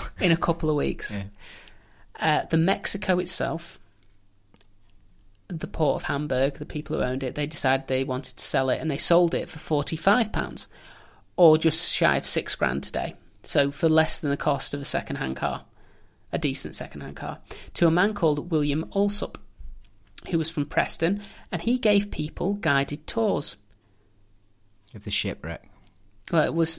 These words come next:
Speaker 1: they'd managed to salvage it. It was just a guided tour of the ship that had, you know,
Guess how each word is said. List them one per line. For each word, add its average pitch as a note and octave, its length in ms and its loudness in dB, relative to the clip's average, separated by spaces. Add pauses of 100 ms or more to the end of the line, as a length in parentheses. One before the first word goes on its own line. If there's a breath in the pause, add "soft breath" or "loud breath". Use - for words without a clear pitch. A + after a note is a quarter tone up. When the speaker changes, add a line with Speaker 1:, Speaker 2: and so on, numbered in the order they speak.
Speaker 1:
they'd D#3 320 0
managed D#3 300 2
to - 40 -4
salvage D3+ 400 0
it. G#2+ 100 2
It C3+ 40 -2
was D3+ 100 -4
just - 260 -8
a E3 40 -8
guided C#3 420 -2
tour C3 200 0
of E3 100 -8
the - 80 -6
ship - 360 -2 (120)
that - 240 -4
had, C#3+ 240 -2 (480)
you - 120 -8
know, - 120 -10